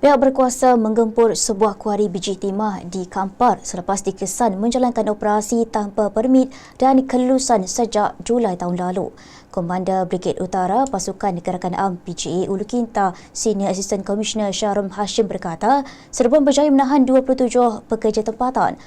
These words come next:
dan warga asing, termasuk seorang pengurus tapak kuari warga Cina.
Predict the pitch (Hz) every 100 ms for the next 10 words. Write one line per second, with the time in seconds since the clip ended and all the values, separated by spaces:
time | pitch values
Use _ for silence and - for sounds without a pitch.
0 | - - 240 220 190 190 196 233 - 233
1 | 208 196 - - - 185 196 185 - -
2 | - 202 220 - 226 262 233 - - 233
3 | 226 - - 269 233 180 - 240 277 302
4 | - 220 185 -